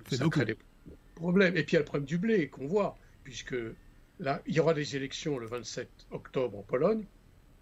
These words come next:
Speaker 2: Et comme le blé, le blé polonais,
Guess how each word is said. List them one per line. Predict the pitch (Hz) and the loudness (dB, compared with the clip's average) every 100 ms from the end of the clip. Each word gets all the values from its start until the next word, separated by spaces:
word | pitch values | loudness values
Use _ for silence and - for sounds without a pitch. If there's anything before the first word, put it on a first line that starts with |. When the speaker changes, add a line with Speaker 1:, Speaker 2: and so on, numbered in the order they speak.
| - - - | -20 -20 -12
Speaker 2:
Et | - | -10
comme | - 165 | 0 2
le | 156 | 2
blé, | 151 165 170 143 - - - - - - - | 2 4 4 4 -2 -20 -20 -20 -20 -20 -18
le | - 123 | -8 -6
blé | 131 147 151 | -4 2 2
polonais, | 139 139 135 139 143 120 | 2 0 2 2 2 0